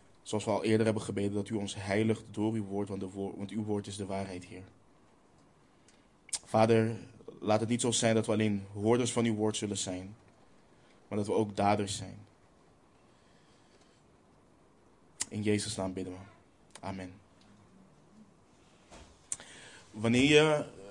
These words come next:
eh, de schrift neemt en je haalt alle geboden eruit en simpelweg zegt: "Dit is wat je moet doen, omdat het goed is", hoe waar wat je predikt,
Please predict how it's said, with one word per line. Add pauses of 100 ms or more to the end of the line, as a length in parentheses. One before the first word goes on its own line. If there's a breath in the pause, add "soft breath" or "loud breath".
(120)
eh,
de
schrift (100)
neemt (560)
en
je
haalt (640)
alle
geboden
eruit
en
simpelweg
zegt: (800 soft breath)
"Dit
is
wat
je
moet
doen, (1080 soft breath)
omdat
het
goed
is", (1080)
hoe
waar
wat
je
predikt,